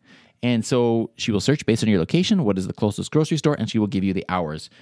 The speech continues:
So I think that's pretty cool. And I think we'll finish off with this one. And this one is with Prime Day coming up. This is a good one to be aware of. You can say, "Lexi, what are my deals?" And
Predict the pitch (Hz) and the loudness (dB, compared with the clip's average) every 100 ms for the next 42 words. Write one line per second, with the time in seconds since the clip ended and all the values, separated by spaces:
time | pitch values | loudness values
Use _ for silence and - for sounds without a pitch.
0 | _ - 104 101 95 - - 92 - 85 | _ -6 -2 -2 -2 -6 -6 -6 -6 -8
1 | 69 - _ - - - 123 - 147 156 | -10 -14 _ -20 -20 -20 -14 -2 0 2
2 | 156 156 196 233 285 190 180 170 120 - | 0 0 -2 -4 -2 0 0 -2 -4 -8
3 | 110 135 - 98 87 76 - - 131 190 | -6 -6 -4 -6 -4 -4 -6 -4 -2 0
4 | 247 226 - 143 143 135 - - - 123 | 0 0 2 2 2 0 -2 -4 0 2
5 | - - 139 160 98 101 98 123 - 110 | 2 0 2 2 2 2 2 0 -2 -2
6 | 101 98 104 101 101 - 104 92 95 117 | 0 2 2 0 0 -2 -2 0 0 -2
7 | 123 131 131 143 131 113 143 - - 131 | -2 -2 -2 -2 -2 0 0 -2 -2 -2
8 | - 107 139 - 135 123 107 101 117 135 | -2 0 0 2 2 2 0 0 0 0
9 | 65 - - - - - - 117 120 117 | 0 -4 -14 -18 -20 -20 -6 0 2 2
10 | 117 104 | 0 -2